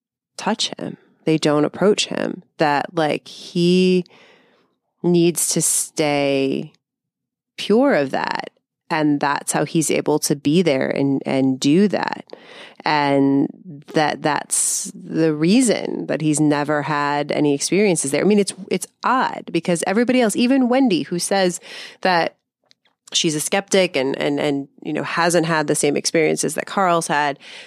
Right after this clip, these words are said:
will still talk about little things that have happened to her. We had little things happen to us. So it seems a little weird that Carl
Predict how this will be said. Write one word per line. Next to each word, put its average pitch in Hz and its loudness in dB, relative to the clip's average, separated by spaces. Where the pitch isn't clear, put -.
will 175 2
still 208 2
talk - -4
about - -2
little 175 4
things 151 0
that - -4
have - -8
happened 156 -2
to - -4
her. - -4
We 202 4
had 185 0
little 143 0
things - -4
happen 160 0
to - -4
us. - -4
So - 2
it 160 2
seems 202 2
a 160 2
little 156 2
weird 180 2
that - -6
Carl 135 -2